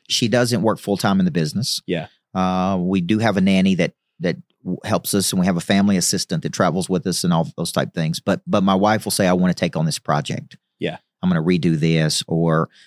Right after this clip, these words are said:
Speaker 1: I'm gonna take this couples retreat. Like, this is a big passion of hers now, taking this couples retreat and,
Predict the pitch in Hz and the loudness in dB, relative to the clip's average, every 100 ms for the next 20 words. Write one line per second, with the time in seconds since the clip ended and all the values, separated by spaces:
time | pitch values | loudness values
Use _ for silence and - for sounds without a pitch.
0 | _ 107 95 95 95 - 104 87 87 87 | _ -2 0 0 0 0 -2 -2 -4 -4
1 | - 95 87 85 147 143 - 92 90 101 | -2 0 0 0 0 0 0 0 0 0
2 | 90 - 85 87 80 90 87 78 _ _ | -2 -2 -2 -2 -2 0 0 -2 _ _
3 | - 131 127 123 101 - 95 90 85 90 | -4 -2 0 0 0 -2 -2 -4 -4 -6
4 | - 90 87 87 85 | -2 -2 0 0 -2